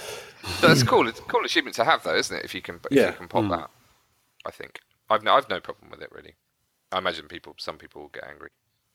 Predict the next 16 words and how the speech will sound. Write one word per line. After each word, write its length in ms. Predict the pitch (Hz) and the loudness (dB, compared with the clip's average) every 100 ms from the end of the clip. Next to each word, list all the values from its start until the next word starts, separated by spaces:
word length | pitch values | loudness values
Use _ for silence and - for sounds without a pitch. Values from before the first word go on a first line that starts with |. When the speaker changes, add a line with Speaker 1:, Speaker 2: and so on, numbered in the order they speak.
| _ _ _ _ _ _ _ _ _ _ _ _ | _ _ _ _ _ _ _ _ _ _ _ _
Speaker 3:
It 100 | - | -12
just 160 | - - | 0 4
Speaker 2:
From 100 | 127 | 6
Speaker 3:
did 60 | 123 | 8
a 20 | |
Speaker 2:
a 80 | 104 | 8
Speaker 3:
similar 260 | - 98 92 | 6 4 0
thing 280 | - 98 | 0 0
on 340 | 95 92 92 90 | 2 0 -2 0
Dead 220 | - 95 | 2 4
Rising 320 | 95 92 90 | 6 4 2
four 300 | 87 110 101 | 2 4 4
as 100 | 90 | 4
well, 120 | 110 | 2
didn't 160 | 95 90 | 2 0
they? 140 | 90 | -2